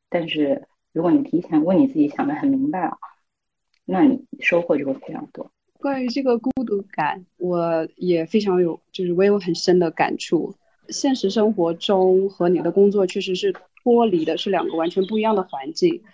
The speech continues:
Speaker 2: 很多时候，就像莎说的，也没有人知道你在做什么。其实有的时候会很怀念在办公室工作的时候，大家下班了，然后同事之间一起去吃个饭，甚至有时候同事之间八卦一下，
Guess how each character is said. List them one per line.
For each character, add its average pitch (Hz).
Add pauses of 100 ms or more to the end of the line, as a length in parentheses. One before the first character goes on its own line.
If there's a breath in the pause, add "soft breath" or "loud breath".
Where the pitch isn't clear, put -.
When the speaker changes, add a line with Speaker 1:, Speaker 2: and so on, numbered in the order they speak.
(200 loud breath)
Speaker 2:
很 175
多 196
时 175
候， 175
就 220
像 214
莎 196
说 208
的， 196
也 180
没 190
有 226
人 208
知 208
道 226
你 180
在 175
做 202
什 -
么。 151 (600)
其 262
实 311
有 220
的 214
时 247
候 240
会 285
很 208 (180)
怀 170
念 208
在 208
办 214
公 208
室 220
工 208
作 208
的 196
时 190
候， 185
大 190
家 185
下 202
班 196
了， 190 (180)
然 -
后 180
同 175
事 180
之 180
间 180
一 -
起 180
去 -
吃 175
个 208
饭， 202 (180 soft breath)
甚 220
至 226
有 180
时 190
候 185
同 190
事 208
之 196
间 208
八 214
卦 214
一 165
下， 165